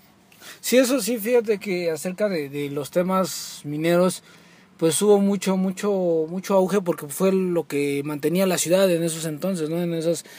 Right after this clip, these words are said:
en esas fechas. Entonces siempre hubo como que los utilizaban nada más para eso. Entonces hay muchas cosas que hay que saber, ¿no? Hay muchas cosas que a veces no te-, no estamos informados acerca de todo esto. Pero nosotros tenemos también una pregunta que es de que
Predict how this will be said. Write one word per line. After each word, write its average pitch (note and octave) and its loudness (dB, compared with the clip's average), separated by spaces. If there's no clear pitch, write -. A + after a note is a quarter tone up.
en F3 0
esas F3 4
fechas. F#3+ -2
Entonces F3 -2
siempre F3+ 0
hubo E3 2
como D3+ -8
que C#3+ -4
los D#3 -2
utilizaban F3+ 2
nada F#3 0
más F3+ -2
para E3 0
eso. D3 -2
Entonces F#3+ -2
hay C#4 4
muchas D4 0
cosas B3 -4
que - -2
hay G3+ 0
que A#3+ -2
saber, F3 -2
¿no? F3+ -2
Hay G#3+ 0
muchas G#3+ -4
cosas G3+ -4
que E3+ 0
a D#3 4
veces F3 0
no F#3 0
te-, F3 -2
no F3 0
estamos F#3 0
informados D3+ -2
acerca C#3+ -8
de C3+ -6
todo C3 -4
esto. B2+ -8
Pero G3 10
nosotros G#3+ 4
tenemos G3 2
también G3 0
una F#3+ -2
pregunta F3 2
que F3 4
es F#3 0
de F3 2
que D#3+ 0